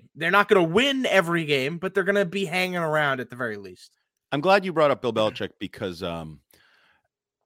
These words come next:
Speaker 2: I think he's enjoying a little bit of a renaissance, whatever you wanna call this. And I know he's always been good, but I,
Speaker 1: Yeah.
Speaker 2: I think the last couple of years there's been some ups and downs, and, and just, uh,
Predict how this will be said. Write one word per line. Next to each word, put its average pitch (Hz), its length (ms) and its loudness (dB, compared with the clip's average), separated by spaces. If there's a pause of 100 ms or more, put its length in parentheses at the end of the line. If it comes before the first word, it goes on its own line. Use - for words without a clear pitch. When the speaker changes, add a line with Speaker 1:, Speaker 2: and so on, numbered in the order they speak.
(220)
Speaker 2:
I 151 80 -6
think 302 240 -2
he's 269 220 -2
enjoying 147 400 0
a 117 40 0
little 123 200 0
bit 120 100 2
of 107 100 2
a 95 60 4
renaissance, 87 640 -6
whatever 120 260 2
you 143 120 2
wanna 127 220 0
call 107 240 -2
this. 110 160 -6
And 135 100 -2
I - 20 4
know 214 140 4
he's 135 140 2
always 131 260 4
been 107 240 0 (140)
good, 107 360 4
but 123 140 -2
I, 123 60 0 (100)
Speaker 1:
Yeah. 156 220 -6 (420)
Speaker 2:
I - 80 -10
think 349 200 -4
the 320 80 -4
last 277 240 -2
couple 196 260 -2
of 160 60 0
years 156 240 2
there's 107 200 -4
been 123 200 -2
some 104 180 -4
ups - 300 -4
and 101 120 -4
downs, 113 580 -2
and, 92 260 -6
and 98 180 -4
just, 117 320 -2 (460)
uh, - 40 -4